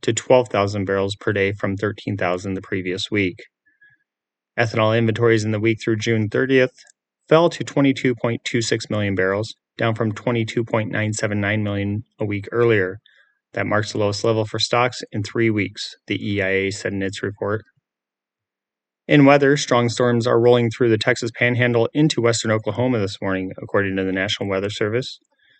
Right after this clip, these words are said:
Severe thunderstorms were moving through the region with softball-sized hail and strong winds reported. Heavy rainfall also is possible with the storm.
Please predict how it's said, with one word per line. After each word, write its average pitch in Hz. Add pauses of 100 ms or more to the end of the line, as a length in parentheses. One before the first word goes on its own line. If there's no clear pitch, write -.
(260)
Severe 123
thunderstorms 120
were 127
moving 127
through 120
the 110
region 120
with 113
softball-sized 110
hail 143 (180)
and 135
strong 113
winds 107
reported. 104 (960)
Heavy 117
rainfall 110
also 139
is 113
possible 117
with 104
the 98
storm. 101